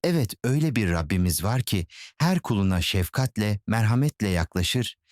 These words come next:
Zira o Rahim'dir, çok merhametlidir. Bu videoda Rahim isminin anlamını ve kalbimize bıraktığı izleri konuşacağız. Esma-i Hüsna'nın en müşfik isimlerinden biri olan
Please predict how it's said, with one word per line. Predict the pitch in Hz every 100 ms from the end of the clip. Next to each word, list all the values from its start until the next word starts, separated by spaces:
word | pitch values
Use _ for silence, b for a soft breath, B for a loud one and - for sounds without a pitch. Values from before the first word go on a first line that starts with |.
| b b
Zira | - 98 120 95 78 69 -
o | 123 156 - _ -
Rahim'dir, | 107 104 135 139 120 120 - _
çok | - 135 113
merhametlidir. | 92 82 85 82 80 85 73 - - _ _ _ -
Bu | 170 160
videoda | 107 98 90 113 117 B B B
Rahim | 113 135 151 139
isminin | 101 - 104 107 110 -
anlamını | 113 110 98 92 95 117 B B 101
ve | 107
kalbimize | - 98 92 98 98 104 127
bıraktığı | 113 98 - 98 95 -
izleri | 110 - 90 80
konuşacağız. | - 82 80 92 - 73 67 - _ _ _ _ _ _ _ _ _ _ -
Esma-i | 147 - 165 180 160
Hüsna'nın | 117 110 120 113 110 113 -
en | 147
müşfik | 156 117 - 120 -
isimlerinden | 98 107 98 92 95 95 98 95
biri | 90 87
olan | 73 71 78